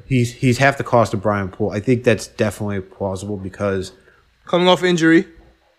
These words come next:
Speaker 1: coming off injury, he's older. Um, he probably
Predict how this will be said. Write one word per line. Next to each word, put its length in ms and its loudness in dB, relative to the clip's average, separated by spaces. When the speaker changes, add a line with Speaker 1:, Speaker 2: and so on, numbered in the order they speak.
Speaker 1:
coming 200 2
off 180 4
injury, 480 6
he's 240 -2
older. 800 4
Um, 600 -4
he 180 -4
probably 540 2